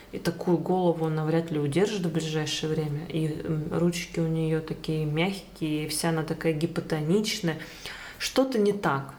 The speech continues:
М, м, начались походы по врачам бесконечные. Э, неврологи, ну, поскольку первый там врач, к которому отправляют, э, мать с новорожденным, это невролог,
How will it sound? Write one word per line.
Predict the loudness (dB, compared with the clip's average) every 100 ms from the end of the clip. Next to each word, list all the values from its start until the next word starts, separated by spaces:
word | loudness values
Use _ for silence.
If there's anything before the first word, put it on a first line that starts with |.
| -20 -12
М, | -2 0 2 0 -2 -4 -6 0
м, | 2 4 4 4
начались | 2 2 2 0
походы | -4 -2 2 2 2
по | 0
врачам | 0 0 2 2 2
бесконечные. | 0 0 2 2 2 2 2 2 2 -4 -12 -12 -12 -16 -16 -14 -4
Э, | 0 4 4
неврологи, | 6 6 6 6 6 4 4 2 0 0
ну, | 2 2
поскольку | 0 0 0 -2
первый | 2 2 2
там | 0 -4 -2
врач, | 0 0 -2
к | -6
которому | -2 -2 0
отправляют, | -4 0 0 2 2 0 -2 -2
э, | 0 0 -2 -4 -4 -2 -2 0
мать | 0 0 0
с | -2
новорожденным, | 0 2 2 4 2 2 2
это | 2 2
невролог, | 4 4 4 4 4 2